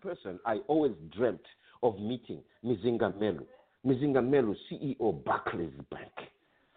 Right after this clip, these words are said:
I met Mzingamelu and I told her, "I've always dreamt of meeting you." Why? I love to support women, and, um, and to me, you're a phenomenal woman. You and other women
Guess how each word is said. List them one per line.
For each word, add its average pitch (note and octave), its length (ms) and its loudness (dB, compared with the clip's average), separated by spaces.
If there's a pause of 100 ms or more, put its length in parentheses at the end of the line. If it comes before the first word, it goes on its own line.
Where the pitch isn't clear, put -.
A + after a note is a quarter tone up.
(300)
I B2+ 80 6
met A#2 460 4 (120)
Mzingamelu F#2 840 -6
and F#2 160 -6
I E2+ 140 -4 (220)
told B2 220 4
her, D#2 140 -4 (200)
"I've D2 180 -4 (160)
always F2+ 380 4
dreamt E2+ 280 -4
of C#2 120 -6
meeting E2 640 -4
you." D2 240 -4 (480)
Why? G#2 480 4 (1080)
I - 200 -2
love A2+ 380 4 (120)
to F#2 80 -10 (100)
support - 500 0
women, F2 480 -4
and, F#2 180 -8
um, E2+ 240 -4 (100)
and F#2+ 120 -2 (520)
to C#3+ 120 2
me, C#3 280 4
you're G2 220 4
a - 120 -8
phenomenal F2+ 540 -2
woman. D#2 300 -4 (120)
You D3+ 380 2
and F2+ 240 -4
other A#2+ 200 -4
women B2+ 380 -2